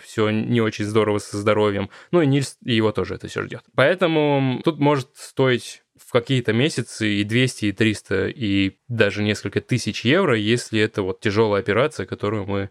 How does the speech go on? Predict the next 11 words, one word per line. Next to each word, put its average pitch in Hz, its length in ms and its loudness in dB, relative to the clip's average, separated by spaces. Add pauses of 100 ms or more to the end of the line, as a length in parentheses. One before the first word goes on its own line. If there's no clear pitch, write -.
(160)
как-то 117 280 0
раз 107 180 0
прошли. 107 580 -4
Больше 160 300 0
всего 151 480 0
денег 131 680 0 (140)
за 113 840 0
какой-то 127 320 0
отрезок 123 340 0
времени 165 360 2
нас 127 320 -2